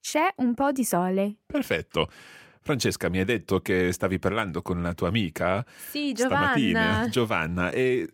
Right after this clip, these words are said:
Speaker 2: ti ha detto che fa bel tempo in Italia, non è vero?
Speaker 3: Sì, fa bel tempo, c'è il sole, fa caldo.
Speaker 2: Siete fortunati in Italia,
Speaker 3: Sì,
Speaker 2: no?
Speaker 3: fortunatissimi.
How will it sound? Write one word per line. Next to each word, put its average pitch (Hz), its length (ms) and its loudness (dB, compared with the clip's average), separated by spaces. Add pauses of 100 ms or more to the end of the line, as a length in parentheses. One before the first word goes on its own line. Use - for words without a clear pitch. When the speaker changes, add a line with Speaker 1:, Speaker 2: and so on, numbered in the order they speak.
Speaker 2:
ti 123 120 -2
ha - 20 4
detto 107 420 0
che 104 240 0
fa 117 400 -2
bel 139 220 -2
tempo 156 320 0
in 104 40 0
Italia, 123 440 0
non 139 120 -2
è 190 60 0
vero? 127 460 0
Speaker 3:
Sì, 240 420 0
fa 185 180 -2
bel 190 300 -2
tempo, 214 800 0
c'è 202 180 -4
il 190 160 -2
sole, 196 840 2
fa 185 260 -8
caldo. 196 1200 0 (160)
Speaker 2:
Siete 107 320 0
fortunati 107 800 0
in 101 80 2
Italia, 90 500 2
Speaker 3:
Sì, 117 80 0
Speaker 2:
no? 180 320 0
Speaker 3:
fortunatissimi. 190 1400 -2